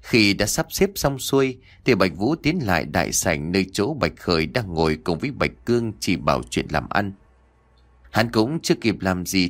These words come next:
thì bất ngờ đại phu nhân cũng tới. Bà ta đi qua hắn hừ lạnh một tiếng, rồi cất bước vào nói nhỏ gì đó với Bạch Khởi. Một lúc sau Bạch Khởi giận dữ rồi nói: "Người đâu, mau gọi nhị phu nhân tới."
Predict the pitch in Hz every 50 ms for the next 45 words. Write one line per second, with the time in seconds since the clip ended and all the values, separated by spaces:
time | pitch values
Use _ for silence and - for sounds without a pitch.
0 | - - 98 85 82 90 - - 101 92 90 85 85 73 67 78 80 69 - -
1 | - 131 123 120 127 123 110 - 120 139 170 - - 117 117 151 190 214 - _
2 | _ - - - - - - 101 104 98 - 160 151 147 147 143 143 - 151 139
3 | 123 131 151 202 247 156 113 98 90 80 85 87 65 67 90 87 82 - - -
4 | - 107 127 165 220 233 - _ - - - _ - - 107 107 98 98 - 185
5 | 185 - 139 160 202 208 - 92 - 95 87 85 87 90 85 101 165 190 131 98
6 | 78 76 76 76 - 87 76 71 - 80 110 147 175 98 87 80 76 - - -
7 | 82 76 67 62 - - - _ - - - - - 98 98 98 127 151 - -
8 | - 104 92 92 85 76 85 - - - 92 87 80 78 76 87 - - - -
9 | 131 147 131 90 67 64 73 92 147 180 - - _ _ _ _ _ _ _ _
10 | _ _ _ _ _ - - - - - 104 104 101 98 95 85 78 98 98 101
11 | - - - 107 104 107 107 101 90 95 98 85 60 90 101 101 92 - 101 98
12 | 90 90 80 78 90 90 117 -